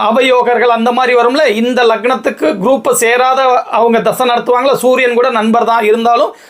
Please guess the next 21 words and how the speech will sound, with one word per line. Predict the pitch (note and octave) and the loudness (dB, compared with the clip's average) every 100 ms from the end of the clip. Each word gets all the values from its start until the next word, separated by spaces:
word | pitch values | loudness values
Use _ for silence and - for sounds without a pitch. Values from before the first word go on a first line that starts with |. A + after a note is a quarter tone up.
| - | -4
அவர் | A3 G#3+ | 0 2
விரையாதிபதியா | A3 B3 C4 A#3 A3+ G#3+ A#3 | 2 2 0 0 0 2 2
வரக்கூடியவர். | G#3 G#3 G#3+ G#3+ G3+ - | 0 0 0 2 0 -4
என்ன | G3+ B3 D#4+ | -2 0 0
இருந்தாலும் | C4 A#3+ A3 A3+ A3+ | 0 0 0 0 2
நீச்சனானா | A3+ B3 C4+ B3+ B3 A#3+ A3+ | 0 0 -2 0 0 0 0
கூட | A3 B3 - - _ _ _ | 0 0 0 -2 _ _ _
அவருக்கு | G#3 A3+ G#3+ A3 | -2 0 0 0
விதிவிலக்கு | A3+ C4+ C4+ B3+ B3 | 0 0 0 0 0
பாத்தீங்கன்னா | A#3 A#3 C4 - | 0 0 -2 -2
சுக்கிரனுடைய, | - - C4 C4 B3 A#3+ A#3+ G#3 - _ _ - | -4 -4 -2 0 0 0 0 0 -4 _ _ -4
சுக்கிரனுடைய | A3 C4 B3+ B3 A#3+ C4 | -2 0 0 2 0 0
ஆட்சி | C4 A#3+ B3 C4 | 0 -2 -2 -2
பெற்ற | A#3+ A#3+ C#4 | -2 -2 -2
சுக்கிரனுடைய | A3+ A#3+ B3 B3 | -2 -2 0 0
இணைவு | B3+ A3 A#3 B3+ | 0 0 0 0
காப்பாத்துது. | A#3+ G#3 A3 A3+ G3 F3+ G3+ - - - | 0 -2 0 -2 -2 -2 -2 -4 -12 -6
அப்ப | G#3 C#4+ | -4 -2
சுக்கிரன் | C4+ A3+ D4+ C#4+ | -2 -2 0 0
பாதிக்கப்படுவார்ல? | B3+ B3 C4 B3+ A#3 A#3 B3 B3+ - | 0 0 -2 0 0 2 2 0 0
ஆமா, | G#3+ A3 A#3 | 0 0 0